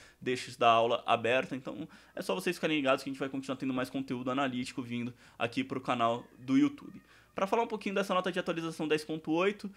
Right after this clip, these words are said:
sobre esse quadro, eu não pretendo abordar tanto solo kill e muito mais o cenário competitivo,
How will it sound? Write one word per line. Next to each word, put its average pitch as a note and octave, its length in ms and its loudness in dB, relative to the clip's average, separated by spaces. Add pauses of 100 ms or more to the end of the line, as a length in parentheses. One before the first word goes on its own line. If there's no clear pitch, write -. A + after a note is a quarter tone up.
(160)
sobre D3+ 240 -4
esse D3+ 160 -6
quadro, E3 540 4
eu C#3+ 160 4
não D#3 180 0
pretendo D#3+ 420 0
abordar C3+ 340 2
tanto C3+ 220 -4
solo B2+ 240 -4
kill D3+ 280 0
e - 20 0
muito D3 400 -4
mais C#3 300 -2 (200)
o C3 120 -4
cenário C3 340 4
competitivo, F3 880 -2